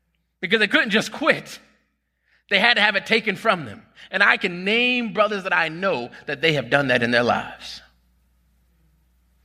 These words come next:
And maybe you can name some names of folks who you used to go to youth group with,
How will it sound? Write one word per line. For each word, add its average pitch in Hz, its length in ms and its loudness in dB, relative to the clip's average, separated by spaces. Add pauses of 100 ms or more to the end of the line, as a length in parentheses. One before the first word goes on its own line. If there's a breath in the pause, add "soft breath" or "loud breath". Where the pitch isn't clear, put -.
(380)
And 147 80 -2
maybe 170 200 4
you 214 140 2
can 139 140 0
name 123 240 4
some 120 160 -4
names 135 260 2
of 123 80 -2
folks 151 300 0
who 160 80 2
you 190 300 2 (120)
used 185 200 -2
to 190 60 -4
go 175 120 0
to 175 60 -2
youth 185 220 -2
group 151 180 -2
with, 120 420 -4